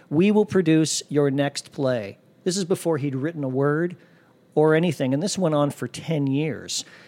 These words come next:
So what a joy and what a load off one's, uh, conscience and, and mind to say, "Well, I just need to write a good play, and I have a place to produce it." He has said, did say this morning that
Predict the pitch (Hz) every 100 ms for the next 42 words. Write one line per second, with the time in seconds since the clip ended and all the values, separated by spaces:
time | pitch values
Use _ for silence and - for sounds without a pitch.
0 | - - - 156 147 151 254 226 143 151
1 | 143 127 113 139 156 170 151 123 120 127
2 | 127 131 160 170 170 131 127 135 156 160
3 | 143 139 127 - 123 131 135 131 120 -
4 | 123 117 - 143 151 143 127 120 123 117
5 | 127 120 123 175 190 131 120 - 131 -
6 | 139 131 123 131 139 180 110 113 - 131
7 | 135 - 131 123 120 123 123 123 123 -
8 | 170 156 139 147 127 123 123 123 113 127
9 | - 131 120 139 156 - - - - -
10 | - _ - 190 208 214 202 190 - -
11 | 123 143 147 139 - - - - 151 147
12 | 135 120 - 143 131 165 151 - 139 127
13 | - 139 143 131 117 107 117 117